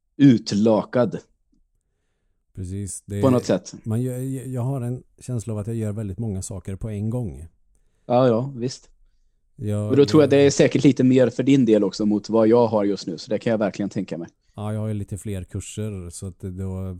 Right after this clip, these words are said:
Speaker 2: försöker jag planera liksom flera kurser samtidigt istället för att jag tar en <laughs> sak i taget.
Speaker 1: Mm.
Speaker 2: Men, eh, ja, jag klarar mig väldigt bra på att, eh, jag undervisar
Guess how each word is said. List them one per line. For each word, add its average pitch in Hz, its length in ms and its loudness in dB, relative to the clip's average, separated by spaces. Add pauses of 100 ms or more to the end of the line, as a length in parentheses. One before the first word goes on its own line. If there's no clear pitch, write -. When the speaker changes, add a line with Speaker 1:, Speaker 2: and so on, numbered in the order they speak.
(140)
Speaker 2:
försöker 101 320 -12
jag 92 80 -10
planera 92 500 -8
liksom 90 280 -12
flera 92 260 -10
kurser 90 360 -10
samtidigt 98 640 -10
istället 95 300 -10
för 90 80 -10
att 87 60 -6
jag 87 100 -10
tar 104 180 -12
en 82 120 -6
<laughs> - 0 -
sak - 320 -10
i - 40 -20
taget. - 800 -16 (400)
Speaker 1:
Mm. 160 140 0 (600)
Speaker 2:
Men, 104 460 -6
eh, 98 240 -10 (720)
ja, 95 260 -20 (200)
jag 107 240 -10 (840)
klarar 104 400 -10
mig 101 140 -4
väldigt 98 320 -10
bra 98 240 -10
på 92 240 -10
att, - 320 -14
eh, 98 540 -12
jag 98 200 -6
undervisar 90 840 -8